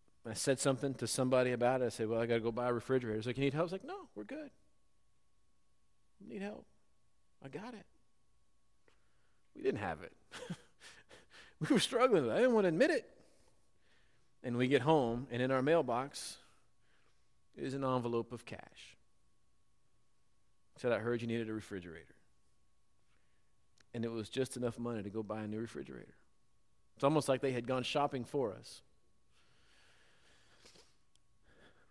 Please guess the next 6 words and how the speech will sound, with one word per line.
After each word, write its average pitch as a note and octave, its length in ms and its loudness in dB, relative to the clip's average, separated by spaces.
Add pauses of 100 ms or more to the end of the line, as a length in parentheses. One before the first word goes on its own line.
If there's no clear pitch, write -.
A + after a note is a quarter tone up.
(160)
Humbled B2 580 4 (460)
by A#2+ 160 -2
the A2+ 80 -4
way A#2 340 -2 (800)
God's A2 480 -6 (120)
people A2 500 -12